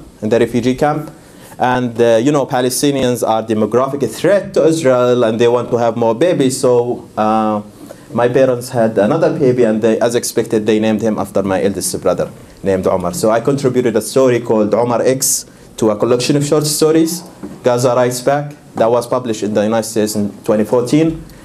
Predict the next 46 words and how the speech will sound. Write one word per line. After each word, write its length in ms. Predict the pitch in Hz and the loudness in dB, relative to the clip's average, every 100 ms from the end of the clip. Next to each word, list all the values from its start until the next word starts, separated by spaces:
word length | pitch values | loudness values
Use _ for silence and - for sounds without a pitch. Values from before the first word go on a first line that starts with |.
| - - | -20 -20
called 360 | - 147 139 120 | -6 0 2 2
Omar 340 | 131 139 127 120 | 2 0 -2 0
X. 320 | 127 127 - | -2 -2 -6
It's 140 | - - | -4 -2
about, 320 | 104 113 113 | 0 -2 0
like, 240 | 101 95 | -2 0
Malcolm 380 | 117 117 110 104 | -2 0 -2 0
X, 380 | 101 - - - | -2 -2 -6 -2
uh, 320 | 101 95 92 - - | 0 0 -2 -8 -6
the 80 | - | -4
fact 280 | 101 127 107 | 0 0 2
that 360 | 113 101 - - | 0 0 -4 -2
my 120 | 107 | 2
youngest, 560 | 113 120 113 - - | 4 2 0 -6 -2
uh, 500 | 107 104 101 101 98 101 | 0 2 2 2 -2 -6
brother 340 | - 123 113 110 | -4 0 2 2
was 200 | 107 107 | 0 0
given 180 | 120 | 0
a 80 | 113 | 2
name, 460 | 113 127 104 101 - - | 2 2 2 -2 -8 -4
probably 320 | 123 113 110 | -2 0 0
he 80 | 110 | 2
didn't 240 | 110 104 | 2 2
want 260 | 107 107 - | 0 -2 -2
to, 300 | 101 98 95 - - | 0 0 -2 -8 -4
to 80 | 127 | 0
get. 340 | 170 180 - - - - - | 0 -2 -10 -16 -20 -20 -8
And 220 | - 117 113 | -4 -2 0
the 120 | 117 | 0
complexity 720 | - 143 143 147 135 131 123 | 0 2 0 0 0 4 4
of, 260 | 120 120 120 | 4 2 0
you 80 | 120 | 0
know, 140 | 117 | 2
growing 400 | 113 131 123 120 | 2 2 0 0
up 320 | 117 113 104 | 0 -2 -4
having 420 | 104 120 110 110 | -2 0 0 0
this 320 | 104 107 - 117 | 0 0 -2 0
name, 220 | 107 95 | 0 2
the 80 | 104 | 0
name 140 | 101 | 0
of 60 | 95 | -2
someone 280 | 98 104 | -2 -2
who 100 | 95 | -2
was, 300 | 92 85 85 | 0 0 -2
uh, 240 | 87 82 78 - - - - 82 | -2 -2 -4 -10 -20 -20 -20 -10
uh, 260 | 85 82 | -8 -8